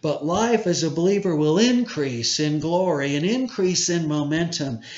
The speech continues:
an increase in your miracle working power, an increase in testimony for the good in our lives. Now, Heavenly Father, search our hearts and speak to us about any place we need to yield to you more fully.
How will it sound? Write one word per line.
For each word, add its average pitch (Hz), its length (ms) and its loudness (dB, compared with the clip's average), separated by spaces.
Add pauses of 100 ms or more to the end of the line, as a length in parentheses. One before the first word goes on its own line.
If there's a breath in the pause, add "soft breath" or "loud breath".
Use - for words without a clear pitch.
(180 loud breath)
an 185 160 2
increase 208 720 2
in 160 160 0
your 160 260 -2
miracle 185 560 2
working 175 460 -2
power, 165 420 -2
an 156 380 -4
increase 220 680 0
in 151 200 0
testimony 160 760 0
for 160 200 -2
the 143 120 -2
good 147 420 0 (280 loud breath)
in 151 140 -2
our 170 240 2
lives. 120 440 -4
Now, 143 160 -4
Heavenly 196 420 -2
Father, 127 580 -4 (360 loud breath)
search 311 420 0
our 156 180 2
hearts - 840 -4 (460 loud breath)
and 196 180 2
speak 294 480 2
to 151 140 0
us 127 340 -2
about 139 440 -4
any 240 300 2
place 175 500 0
we 175 140 2
need 180 240 0
to 135 80 -4
yield 156 580 0
to 151 220 -6
you 151 320 2
more 151 220 0
fully. 139 600 -4